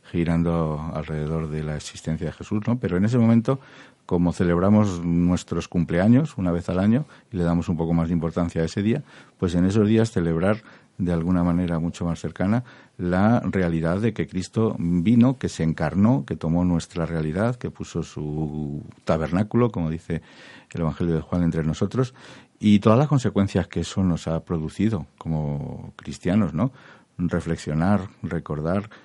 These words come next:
lo que supone el que alguien que en muchas ocasiones mucha gente dice que no se preocupa por nosotros, que está ahí en su cielo, en su mundo,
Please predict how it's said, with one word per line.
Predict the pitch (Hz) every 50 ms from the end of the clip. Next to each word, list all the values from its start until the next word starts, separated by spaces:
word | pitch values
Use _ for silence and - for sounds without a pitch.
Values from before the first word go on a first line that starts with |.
| - - - _ _ -
lo | - 85 82 82 -
que | - 82 76 71 98 -
supone | - - 95 76 - 92 90 90 95 101 104 107 107 - - _ _ _ -
el | - 82 76 -
que | - 82 80 76 67 - _ _ -
alguien | - 104 104 104 90 85 85 78 76 73 - _ _ _ _ _ _ _ _ _ -
que | - 85 80 80 78 87
en | 78 80
muchas | 82 80 - 82
ocasiones | 87 80 85 82 - 98 92 90 80
mucha | 76 76 - -
gente | 78 85 80 78 80
dice | 80 78 85 80
que | - 78
no | 76 76
se | 80 87
preocupa | 73 78 80 82 78 76 78
por | - 76 73
nosotros, | 71 76 - 101 101 98 107 101 101 101
que | - 85
está | - - - 85 82 80 78
ahí | 78 80 80
en | 78 76
su | 78 - - 82 82 78 78 78 76 76 76 73 76 73
cielo, | - 92 98 107 110 107 110 107 104 98
en | 87 82
su | - - 80
mundo, | 82 98 110 117 113 113 117